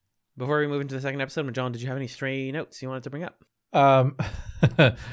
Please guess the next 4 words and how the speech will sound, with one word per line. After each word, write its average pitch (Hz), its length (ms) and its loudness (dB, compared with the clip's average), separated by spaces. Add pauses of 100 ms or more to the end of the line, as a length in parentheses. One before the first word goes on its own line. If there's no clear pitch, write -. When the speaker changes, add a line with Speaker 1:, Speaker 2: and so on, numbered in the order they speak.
(280)
Speaker 2:
the 117 140 4
only 127 680 6
<laughs> - 1400 -12 (480)
I, - 840 -4